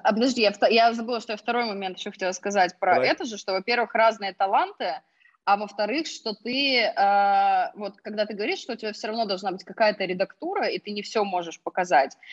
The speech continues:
Speaker 1: но так, как бы, у любого человека, и я тоже в блог не выкладываю там все свои: «Здравствуйте, ребята, вот такая у меня детская травма, вот это произошло со мной в детстве».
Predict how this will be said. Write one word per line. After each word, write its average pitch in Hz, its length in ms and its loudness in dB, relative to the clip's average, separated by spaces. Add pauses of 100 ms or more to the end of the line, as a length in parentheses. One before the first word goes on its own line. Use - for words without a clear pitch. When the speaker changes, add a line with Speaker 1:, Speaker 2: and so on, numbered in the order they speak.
(200)
Speaker 1:
но 208 140 2
так, 233 340 2 (240)
как 226 120 -2
бы, 208 140 0
у 233 80 0
любого 226 420 2
человека, 202 480 -2
и 208 120 -4
я 214 160 4
тоже 220 320 -4
в 180 80 -14
блог 190 460 -2
не 208 140 -4
выкладываю 196 680 0
там 185 160 -2
все 240 260 -4
свои: 196 420 2 (300)
«Здравствуйте, 220 640 0
ребята, 202 540 0
вот 208 140 -4
такая 233 300 2
у 214 40 -8
меня 202 120 -8
детская 196 500 -6
травма, 233 560 2
вот 202 180 -10
это 233 180 -6
произошло 208 520 -6
со 214 120 -12
мной 196 180 -14
в 190 80 -20
детстве». 233 500 -2